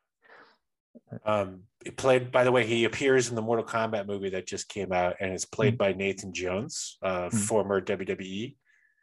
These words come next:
Speaker 1: scary looking dude.
Speaker 2: Yeah.
Speaker 1: Um, he, spoilers, yeah, he gets ki-, ki-,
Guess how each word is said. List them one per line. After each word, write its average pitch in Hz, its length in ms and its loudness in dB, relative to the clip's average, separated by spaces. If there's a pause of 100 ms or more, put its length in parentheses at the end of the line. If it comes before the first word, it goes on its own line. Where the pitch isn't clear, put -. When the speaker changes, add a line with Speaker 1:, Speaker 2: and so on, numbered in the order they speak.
(540)
Speaker 1:
scary 101 360 0
looking 95 260 -4
dude. 98 300 -6 (380)
Speaker 2:
Yeah. 107 260 -6
Speaker 1:
Um, 98 520 0 (300)
he, - 240 -20 (240)
spoilers, 110 680 2 (420)
yeah, 107 220 2
he 113 100 0
gets 113 200 0
ki-, 110 360 -2
ki-, 107 260 -6